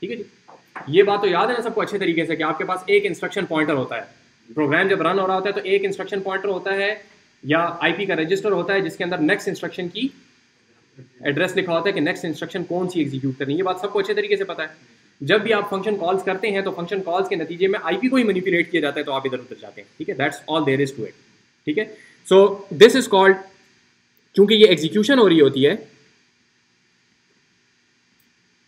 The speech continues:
ठीक है, Execution हो रही है ना commands की, ठीक है, शायद ये टर्मिनोलॉजी पढ़े, पढ़ी हो, लेकिन मैं दोबारा बता रहा हूँ, ये execution हो रही होती है और आपके पास एक command होती है, फिर दूसरी command होती है, फिर तीसरी command होती है, फिर चौथी command होती है, and so on and so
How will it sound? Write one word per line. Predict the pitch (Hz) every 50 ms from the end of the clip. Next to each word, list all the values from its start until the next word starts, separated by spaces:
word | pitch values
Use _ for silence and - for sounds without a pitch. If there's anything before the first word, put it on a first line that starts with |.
| _
ठीक | - - -
है, | 196 -
Execution | 147 151 160 160 190 214 262
हो | 240 208
रही | 190 214
है | -
ना | -
commands | 214 170 151 147 -
की, | 131
ठीक | 117 - _ _ _ _ _ _ _ - -
है, | 190 - - 139
शायद | - 170 175 185
ये | 180
टर्मिनोलॉजी | 175 170 160 160 160 156 165 170 170
पढ़े, | 165 160 165 165
पढ़ी | - 175 180 185
हो, | 185 170
लेकिन | 151 143 139 139
मैं | 143 139
दोबारा | 135 127 131 135 135
बता | 131 127
रहा | 127 143
हूँ, | 180 - - - - _ _ _ _ _ -
ये | 156 208
execution | 202 180 170 185 180 196 240 254 302 294 247
हो | 214 202
रही | 196 196
होती | 175 160 - 180 170
है | 185 208
और | 208 190 175
आपके | 175 185 - 208
पास | 196 196 196 - 190
एक | 196 214 214
command | 214 202 196 202 196 196
होती | 185 190 202
है, | 202
फिर | 190 185
दूसरी | 151 165 175 196 214
command | 208 190 185 185 185
होती | 185 185 196
है, | 185
फिर | 180 170
तीसरी | - 180 180 185 202 196
command | 196 180 175 180 180
होती | 180 180 185
है, |
फिर | 170 -
चौथी | - - 170 170 202
command | 180 175 170 165 165 170
होती | 170 165 170 175
है, | 160
and | 151 143 151 147 147
so | - 160 165
on | 160 151 147
and | 135 151
so | 147